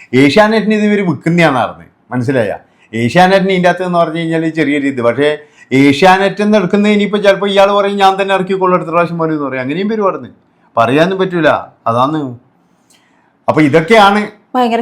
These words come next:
Speaker 2: ശോകാന്ന്
Speaker 1: ശോകമായിട്ട്
Speaker 2: പറയുന്നത്
Speaker 1: നടക്കുന്നത്.
Speaker 2: കാര്യം.
Speaker 1: പിന്നെന്ന് പറഞ്ഞാൽ ഇരുപത്തയ്യായിരം പത്തായിരം അഞ്ചു ഉറുപ്പിക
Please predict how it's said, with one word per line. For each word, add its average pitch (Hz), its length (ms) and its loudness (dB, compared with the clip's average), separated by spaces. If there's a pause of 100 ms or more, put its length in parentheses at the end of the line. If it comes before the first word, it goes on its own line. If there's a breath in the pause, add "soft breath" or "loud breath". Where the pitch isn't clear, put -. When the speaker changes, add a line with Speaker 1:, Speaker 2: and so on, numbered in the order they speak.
Speaker 2:
ശോകാന്ന് 190 480 2
Speaker 1:
ശോകമായിട്ട് 170 380 4
Speaker 2:
പറയുന്നത് 202 300 2
Speaker 1:
നടക്കുന്നത്. 175 320 2
Speaker 2:
കാര്യം. 165 100 0
Speaker 1:
പിന്നെന്ന് 165 320 4
പറഞ്ഞാൽ 185 220 2
ഇരുപത്തയ്യായിരം 170 800 2
പത്തായിരം 165 580 2
അഞ്ചു 156 220 -2
ഉറുപ്പിക 160 240 -2